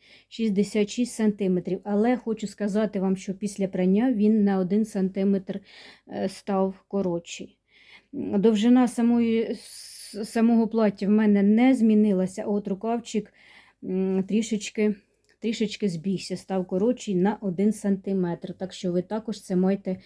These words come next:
на увазі. І, як я вже казала там в описі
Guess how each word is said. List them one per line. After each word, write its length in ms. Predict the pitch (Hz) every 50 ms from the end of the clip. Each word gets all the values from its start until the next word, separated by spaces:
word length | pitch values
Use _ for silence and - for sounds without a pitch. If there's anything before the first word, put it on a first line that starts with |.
| - - - - - _ _ -
на 200 | 196 196 202 202
увазі. 680 | 208 202 175 180 170 170 170 160 147 151 165 170 170 - _ _ _ _ _ _ _
І, 120 | 233 240
як 300 | 254 240 220 226 214 220
я 100 | 226 214
вже 160 | 202 185 208 202
казала 560 | 208 214 214 185 185 214 208 196 190 190 185
там 280 | - - 190 190 190
в 60 | 175 208
описі 540 | 208 202 202 202 202 - - 196 196 190